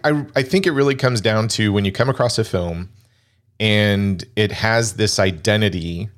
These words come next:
that sets itself, uh, from everything else you're watching of that genre, right?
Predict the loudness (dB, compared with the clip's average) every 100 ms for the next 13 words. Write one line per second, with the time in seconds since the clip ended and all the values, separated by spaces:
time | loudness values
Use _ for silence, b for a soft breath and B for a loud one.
0 | _ _ _ _ -4 -2 -2 -2 0 0
1 | -2 -2 0 2 0 -6 -20 -20 -20 -10
2 | -2 0 0 -2 -4 0 2 0 -2 -2
3 | -2 0 0 0 -2 -2 -2 0 0 0
4 | 0 -2 -4 0 -2 0 -2 -2 -2 -2
5 | -4 -10 -14 -18 -4 -2 -2 -4